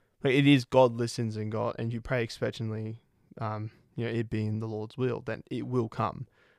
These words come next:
And, you know, it's on his term and on his time, his perfect time, but it will come.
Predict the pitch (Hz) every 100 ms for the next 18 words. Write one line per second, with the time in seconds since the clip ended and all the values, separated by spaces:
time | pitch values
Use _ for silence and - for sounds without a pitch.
0 | _ _ 147 147 - _ _ - - _
1 | _ 131 107 107 110 - 117 113 123 123
2 | 113 113 104 - 110 98 110 110 107 101
3 | - 113 95 117 117 - - 117 - 110
4 | - - 131 117 110 110 95 - _ _
5 | _ 160 117 123 113 - - -